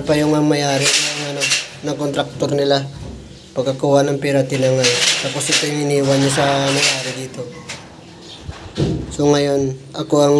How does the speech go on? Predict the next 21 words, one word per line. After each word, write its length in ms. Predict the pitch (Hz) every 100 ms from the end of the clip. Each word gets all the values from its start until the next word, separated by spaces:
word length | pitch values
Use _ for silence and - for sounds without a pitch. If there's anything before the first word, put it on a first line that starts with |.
| 147
nag-ano 400 | 143 143 135 139
ngayon. 300 | 135 135 131 131 - - - - - - - - - - - - - - - - - - - - - - - - - -
Ako 120 | 135 143 143
ang 40 |
nagdusa 400 | 143 139 139 139
sa 160 | 135 135
ginawa 400 | 139 139 135 135
nila 240 | 135 135
ngayon. 320 | 135 135 131 127 - - - - - - - - - - - - - 123
Ayan. 200 | 127 120 107 - - - - - - -
So, 320 | 135 135 131 131
pipilian 560 | 139 156 151 143 143
lang 160 | 151 156
natin 320 | 147 156 147
dito 240 | 151 151 139
na 80 | 139
magagamit 720 | 139 139 143 143 135 127 127 - - - - - - - -
para 240 | 131 127 127
magamit 480 | 127 131 123 123
pa 80 | 139
natin. 480 | 131 127 123 123